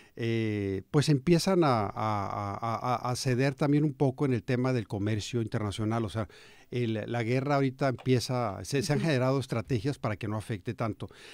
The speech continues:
Speaker 1: Por lo tanto, ya empezamos a ver que las presiones inflacionarias son más internas. Son,
Speaker 2: Ok.
Speaker 1: ya empiezan a ser más problemas internos y, eh,
Speaker 2: Ujú.
Speaker 1: y aquí observamos que,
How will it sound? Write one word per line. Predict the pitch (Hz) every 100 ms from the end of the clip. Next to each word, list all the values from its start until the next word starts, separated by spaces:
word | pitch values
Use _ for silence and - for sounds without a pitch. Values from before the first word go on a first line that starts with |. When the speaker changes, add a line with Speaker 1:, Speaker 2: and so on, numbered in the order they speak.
| - -
Speaker 1:
Por | - 151
lo | 151
tanto, | 180 190 214
ya | 202
empezamos | - 151 175 196 160
a |
ver | 143 139 - -
que | - 120
las | 107
presiones | 120 139 180 175
inflacionarias | 139 135 135 131 127 127 123
son | 127 123 123 - - -
más | 120 127 - -
internas. | 151 135 143 123 98 82 - - _ - - 180
Son, | 170 143
Speaker 2:
Ok. | 139
Speaker 1:
ya |
empiezan | 135 147 135 151
a | 117
ser | 139
más | 131 127
problemas | 156 123 120 131 127
internos | 139 131 131 117 139 - - - - -
y, | 180 208 -
eh, | 131 120 110 107
Speaker 2:
Ujú. | 120
Speaker 1:
y |
aquí | 123 156
observamos | - 170 156 127 147 -
que, | 135 131 131